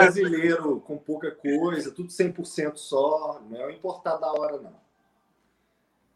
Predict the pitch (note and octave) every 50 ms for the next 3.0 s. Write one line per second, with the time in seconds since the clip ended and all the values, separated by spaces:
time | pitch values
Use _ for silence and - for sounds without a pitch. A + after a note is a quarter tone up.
0 | _ _ _ _ _ _ _ _ - A#2 B2 - D3+ - D3+ E3 E3+ - E3+ D3+
1 | - C#3 C#3+ D#3 D#3+ D3+ D3+ D3 D3 D#3 E3+ F3+ F3+ G#3+ G#3+ - - - F#3+ F#3+
2 | F#3+ F#3 F3 E3+ F3 F3 E3+ E3+ E3+ D#3+ D#3 D#3 C#3+ C#3 - - - - - _